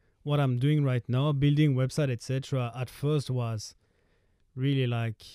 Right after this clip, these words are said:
it was a passion. It was something that I was just, like, curious about. So m-, most people don't even know when I built my first website. I was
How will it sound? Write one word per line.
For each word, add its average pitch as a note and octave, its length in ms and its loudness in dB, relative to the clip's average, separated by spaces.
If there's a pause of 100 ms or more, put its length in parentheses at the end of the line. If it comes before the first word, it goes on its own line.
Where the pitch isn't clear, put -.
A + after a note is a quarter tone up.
(680)
it D3+ 80 -4
was E3+ 200 2
a D3 60 2
passion. B2 540 -4
It A#2 40 -6
was C3+ 200 -4
something E3 500 -2
that C#3+ 240 -2
I D3 60 -4
was C#3+ 240 0
just, D3 320 -4
like, C3 200 -4
curious G3 440 -2
about. A2+ 560 -8 (800)
So F#3+ 240 -2 (300)
m-, E3 460 0
most A3 340 -4
people F#3+ 360 2
don't D3 260 0
even C#3 280 0
know B2 400 -4 (200)
when C3+ 320 -2
I C3+ 100 0
built B2 280 0
my A#2+ 160 -2
first C3 380 -6
website. A#2 500 -6
I B2+ 60 -6
was A#2+ 360 -4